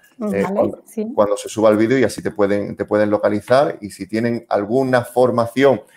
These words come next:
Speaker 1: relacionada con estos temas, nadie mejor que Cristina, ¿verdad?
Speaker 2: <laughs> Sería un placer, la verdad.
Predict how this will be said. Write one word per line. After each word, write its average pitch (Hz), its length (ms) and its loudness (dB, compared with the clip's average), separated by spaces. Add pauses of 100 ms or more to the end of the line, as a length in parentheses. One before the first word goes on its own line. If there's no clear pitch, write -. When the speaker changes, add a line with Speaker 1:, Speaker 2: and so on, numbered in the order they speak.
(240)
Speaker 1:
relacionada 113 680 2
con 123 140 0
estos 120 240 -6
temas, 127 280 -6
nadie 113 200 -4
mejor 107 300 -8
que - 100 -16
Cristina, 95 360 -14
¿verdad? 104 280 -2
Speaker 2:
<laughs> 208 1160 0
Sería 254 320 4
un 277 120 4
placer, 233 460 2
la 196 180 -2
verdad. 208 380 -4